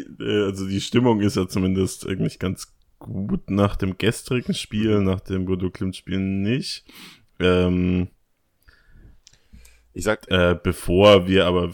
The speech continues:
Speaker 1: äh, ähm,
Speaker 2: ich,
Speaker 1: hm?
Speaker 2: ich wollte auch ganz kurz ein-, einhaken und noch mein, meine Gefühlslage teilen. Ähm, ich sag mal so, also ich bin so ein bisschen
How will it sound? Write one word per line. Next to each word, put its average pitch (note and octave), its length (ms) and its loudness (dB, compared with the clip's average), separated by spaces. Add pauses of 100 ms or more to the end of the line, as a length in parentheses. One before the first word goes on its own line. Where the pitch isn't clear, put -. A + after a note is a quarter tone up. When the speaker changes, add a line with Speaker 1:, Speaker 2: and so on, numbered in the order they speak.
Speaker 1:
äh, - 40 -8
ähm, F2+ 480 -4
Speaker 2:
ich, - 100 -8
Speaker 1:
hm? - 80 -6
Speaker 2:
ich G#2+ 100 -8
wollte G#2+ 140 2
auch - 80 -2
ganz A2+ 160 -4
kurz A2 160 -10
ein-, F#2+ 340 -4
einhaken F2 360 -2
und F2 40 -4
noch E2 120 -8
mein, E2+ 420 -6
meine E2 240 -6
Gefühlslage E2 580 -8
teilen. E2 480 -6
Ähm, D#2 440 -12 (720)
ich F2+ 120 -18
sag G2+ 140 -4
mal G2+ 140 -2
so, G2 280 -4
also F2+ 400 -4 (580)
ich G2+ 160 -16
bin A#2 160 -6
so A2+ 80 -6
ein G#2 40 -8
bisschen A2 400 -10